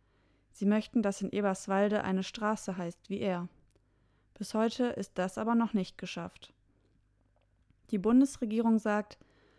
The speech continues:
zwischen neunzehnhundertneunzig und zweitausendeinundzwanzig sind hundertdreizehn Menschen durch Gewalt von Neonazis gestorben. Die Amadeo Antonio Stiftung sagt,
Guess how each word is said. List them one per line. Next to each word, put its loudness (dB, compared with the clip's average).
zwischen -2
neunzehnhundertneunzig 2
und -4
zweitausendeinundzwanzig -4
sind -2
hundertdreizehn 2
Menschen 0
durch -6
Gewalt -2
von 2
Neonazis 0
gestorben. -6
Die -2
Amadeo 4
Antonio 2
Stiftung 0
sagt, 0